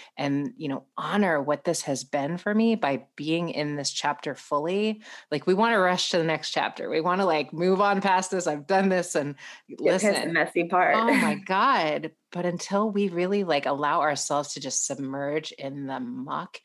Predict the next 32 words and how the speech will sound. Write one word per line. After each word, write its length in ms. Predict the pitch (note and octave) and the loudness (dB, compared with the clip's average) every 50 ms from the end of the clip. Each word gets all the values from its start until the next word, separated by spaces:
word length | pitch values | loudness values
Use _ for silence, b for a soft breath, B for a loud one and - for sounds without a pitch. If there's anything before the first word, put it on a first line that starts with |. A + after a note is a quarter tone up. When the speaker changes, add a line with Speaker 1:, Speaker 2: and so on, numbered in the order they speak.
| b b b _ _ | b b b _ _
Speaker 1:
you 100 | G3+ F#3 | -6 -2
know, 100 | F3 F#3 | 0 2
I 180 | F#3 G#3 B3+ C4 | 2 2 2 2
find 240 | B3+ A#3+ A3 G3+ | 0 0 0 2
a 40 | F#3 E3 | 2 2
lot 160 | E3 D#3 F3 | 2 2 0
of 100 | F#3+ F#3 | 0 -2
times 360 | - - E3 D#3 D#3 D#3 - - | -2 -2 -2 -2 -4 -6 -6 -4
we 140 | E3+ F3+ F3+ | -2 -2 0
don't 280 | E3+ F3 F3+ F3 - | 0 0 0 0 -2
realize 380 | C#3+ D3 D3 D3 D3 C#3 C3+ - | -2 -2 0 2 2 2 0 0
how 180 | - - D3+ | -2 -2 -4
much 360 | D3 C#3+ C#3 C#3+ D3+ - - - | -2 -2 -4 -4 -4 -6 -6 -6
we've 180 | D#3 D3+ D3 | -6 -4 -4
been 160 | D3+ D3+ D3 | -4 -4 -4
resisting, 720 | D3 D#3 C#3+ - - C#3 D3 C#3+ - - - E3 E3+ F3+ F3 | -4 -6 -8 -8 -8 -10 -10 -10 -8 -6 -6 -6 -6 -6 -6
like, 220 | D3+ C#3+ C#3 - - | -6 -6 -6 -6 -4
really 220 | D#3+ D#3 D#3 D3+ | -4 -2 -2 -4
jumping 580 | C3+ A#2 C3+ D3 C#3 D3+ D3 - F3 E3 D#3+ D3+ | -4 -4 -4 -4 -4 -4 -2 -2 -2 -2 -2 -2
in 340 | - C#3+ C#3 C#3+ D3 D#3+ | -4 -4 -4 -4 -2 -2
the 100 | D#3+ E3+ | -2 -2
muck 440 | E3+ F3 F3+ F#3 F#3+ G3 - - - B B B B B | 0 0 0 0 0 -2 -4 -10 -16 B B B B B
until 380 | - D#3 D3 - - F3+ F3 D#3+ | -12 -8 -6 -4 0 0 2 2
we're 120 | D#3 D3+ D3 | 2 2 2
like, 240 | C#3+ C#3 C3+ - - | 0 0 -2 -2 -2
"All 160 | - E3+ E3+ | -2 -2 0
right, 340 | D3+ C3+ C3+ C3+ C3 C3 C3 - | 0 0 0 -2 -2 -2 -4 -4
I 140 | - D#3 D#3 | -4 -4 -4
get, 360 | - - - C#3+ C3+ C3 F#2+ | -6 -6 -6 -6 -6 -4 -4
like, 240 | A2 C#3 C#3 - - B B B B B B B _ _ - | -4 -6 -6 -8 -12 B B B B B B B _ _ -2
I 160 | - D3 D#3 | -2 -2 0
just, 380 | D3+ D3+ C3 - - - - | -2 -4 -6 -8 -8 -12 -16